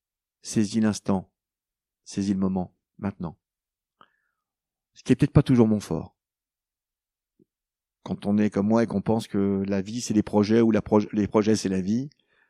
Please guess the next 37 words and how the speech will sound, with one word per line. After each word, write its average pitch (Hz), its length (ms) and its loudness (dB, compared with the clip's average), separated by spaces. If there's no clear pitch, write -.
on 98 160 -4
est 101 160 -2
toujours 117 460 2
en 95 40 -2
train - 140 -6
de 101 60 -2
construire 98 380 -4
des 95 100 -2
projets. - 340 -10
On 85 80 -10
essaye 85 220 -4
de 87 80 0
les 85 100 0
mener, 117 320 2
je 87 60 -8
les 90 80 -4
mène, 113 280 2
les 92 80 -4
projets. 117 460 -2
Parfois, 95 380 -6
il - 80 -20
y - 40 -14
en 76 60 -12
a 87 80 -10
qui - 180 -18
s'arrêtent 147 360 -4
parce - 180 -10
que, 90 160 -18
bah, - 180 -20
on - 120 -20
réussit - 320 -18
pas - 100 -2
tout, 202 220 -2
bien 143 180 -6
évidemment. 190 540 -4
Donc, 120 420 -2
euh, 107 320 2